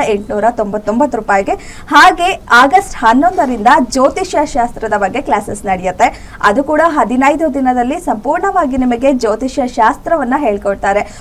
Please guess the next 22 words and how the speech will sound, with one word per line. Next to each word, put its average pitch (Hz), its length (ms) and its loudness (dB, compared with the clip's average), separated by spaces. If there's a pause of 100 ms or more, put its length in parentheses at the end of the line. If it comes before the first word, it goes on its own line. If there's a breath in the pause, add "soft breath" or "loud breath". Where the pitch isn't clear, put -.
(100)
ವಿಶ್ವಾದ್ಯಂತ 277 720 2 (140)
ಅರವತ್ತೈದು 254 760 2
ಸಾವಿರ 302 500 4
ವಿದ್ಯಾರ್ಥಿಗಳು 269 880 0
ಇವರಿಂದ 214 300 -2 (100)
ಜ್ಯೋತಿಷ್ಯ 226 500 -6
ಶಾಸ್ತ್ರವನ್ನ 240 720 -2
ಕಲ್ತಿದ್ದಾರೆ. 196 880 -2 (100)
ಆ, 226 300 6
ಗುರೂಜಿ, 302 540 2
ಇವಾಗ 254 260 4 (520 loud breath)
so 226 60 -2 (200)
ಮಾತಾಡ್ತಾ 240 640 2
ಹೋಗೋದಾದ್ರೆ 233 760 0
ಇನ್ನ, 190 160 -6
ಆ, 202 340 0
ಈ 220 260 -6
ಕ್ಲಾಸಸ್ 294 640 2
ಬಗ್ಗೆ 254 340 0
ನೋಡೋದಾದ್ರೆ 208 540 -2
ಹದಿನೈದು 269 640 -2
ದಿನದ 214 260 -4